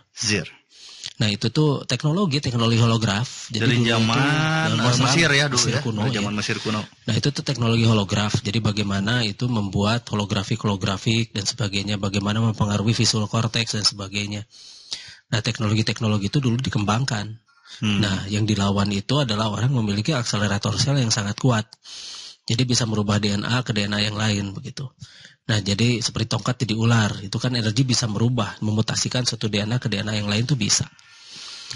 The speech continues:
Speaker 2: Tapi energinya cukup. Sedangkan orang lain kan itu menggunakan teknik, menggunakan teknologi.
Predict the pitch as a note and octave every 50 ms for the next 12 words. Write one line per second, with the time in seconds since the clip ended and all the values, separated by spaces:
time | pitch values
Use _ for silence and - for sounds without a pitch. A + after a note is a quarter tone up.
0 | - - - - _ - C3+ C3 B2 A#2+ G#2+ G#2 G2 G2 A2+ A#2 - A2+ G#2 -
1 | G#2 F#2+ - A2+ G2+ G2+ G#2 G#2+ G#2+ G#2+ G#2+ G#2 G#2 G2+ G2+ G#2 A2+ - D3 C3+
2 | A#2+ B2 D#3 C#3 A#2 G#2+ G#2 G2+ G2+ G2+ - A2 G#2 B2 A#2+ - - - G#2 -
3 | - - - G#2+ G2+ G2+ G2+ G2+ G2+ - A2+ A2 B2 A#2+ A2+ - G#2 - G2+ F#2+
4 | G2 G2 G2 G2 G2+ F#2+ F#2